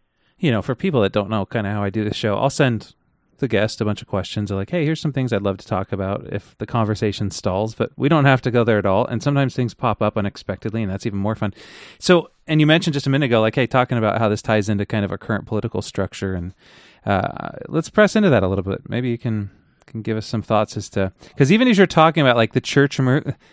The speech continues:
like, the church moving towards being in the center of town and some people really appreciate, appreciating that. I mean, my mind instantly went to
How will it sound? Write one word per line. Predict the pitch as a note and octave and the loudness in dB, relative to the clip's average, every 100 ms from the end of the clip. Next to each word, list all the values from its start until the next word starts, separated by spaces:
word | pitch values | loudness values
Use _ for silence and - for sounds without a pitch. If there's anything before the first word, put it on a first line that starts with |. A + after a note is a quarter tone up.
| _ | _
like, | - A#2+ - | -2 -2 0
the | |
church | C3 - D3+ C3 | -2 2 0 4
moving | C3+ B2+ B2 | 4 4 0
towards | A2+ B2+ A#2+ G#2 - _ _ _ _ _ _ - | 0 0 0 -2 -14 _ _ _ _ _ _ -4
being | C3 | 0
in | A#2+ | 2
the | A2+ | 2
center | C3 A#2 | 2 0
of | A2+ | 2
town | A#2 A2+ | 2 2
and | A2 | 2
some | A#2 | 0
people | A2 A2+ | -2 -2
really | G#2+ G#2+ | 0 0
appreciate, | G2+ A2+ - A2+ - F2+ F#2+ | 0 -2 0 -2 -4 -6 -6
appreciating | F#2 - C#3+ C#3+ A2+ | -6 -2 0 2 2
that. | G#2+ G2 _ - - - | 2 -2 _ -20 -20 -8
I | C#3+ | 0
mean, | C#3 C3+ | 2 4
my | C3+ | 4
mind | C#3 C3+ B2+ | 4 4 2
instantly | C#3 D3 - D3 C3 | 0 -2 0 0 2
went | B2 A#2 A#2 - | 2 0 -2 -4
to | - A2 G#2+ G#2+ | 2 4 4 0